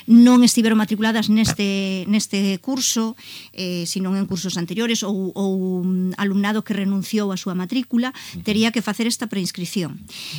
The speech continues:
Speaker 1: Eh, o día dez, eh, faríase un sorteo, eh,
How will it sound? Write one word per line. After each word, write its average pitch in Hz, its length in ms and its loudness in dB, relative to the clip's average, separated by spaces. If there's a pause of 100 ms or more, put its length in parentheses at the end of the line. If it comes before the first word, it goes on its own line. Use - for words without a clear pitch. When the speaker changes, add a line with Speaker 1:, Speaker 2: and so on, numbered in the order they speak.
(160)
Speaker 1:
Eh, 196 560 2 (240)
o 226 160 2
día 247 640 2
dez, 226 560 -2 (240)
eh, 196 160 2
faríase 226 480 2
un 240 80 6
sorteo, 294 720 -2 (720)
eh, 196 400 2